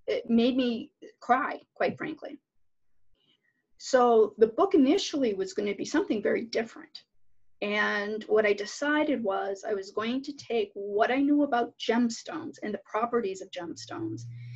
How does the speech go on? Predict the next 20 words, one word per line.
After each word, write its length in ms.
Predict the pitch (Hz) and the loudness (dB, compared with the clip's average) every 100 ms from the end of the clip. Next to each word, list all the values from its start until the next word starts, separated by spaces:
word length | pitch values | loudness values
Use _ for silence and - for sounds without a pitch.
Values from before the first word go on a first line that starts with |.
| - - - - - | -14 -16 -18 -8 0
and 420 | 247 233 233 226 | 2 4 2 0
have 420 | - - 262 302 302 | -4 0 2 0 -2
the, 180 | 277 247 269 | -6 -6 -4
the 80 | 226 | -4
book 240 | 233 240 - | -2 -4 -2
also 320 | 220 226 240 | -4 -4 -6
be 160 | 233 226 | -4 -4
about 320 | 214 202 196 | -4 -6 -6
life 220 | 202 208 - | -6 -8 -8
lessons 440 | - - 302 - _ _ | -18 -16 -18 -18 _ _
for 160 | _ - | _ -16
kids, 380 | - - 196 - | -10 -10 -10 -12
to 100 | 226 | 0
give 200 | 233 226 | 0 2
them 180 | 226 - | -2 -2
actual 480 | 214 220 - 240 214 | -4 -4 -12 -14 -16
tools 460 | - 269 226 220 - _ - | -12 -8 -6 -6 -10 _ -4
they 80 | 196 | -4
can 200 | - 196 | -4 -2
use 560 | 302 392 196 190 - | 0 0 -2 -4 -10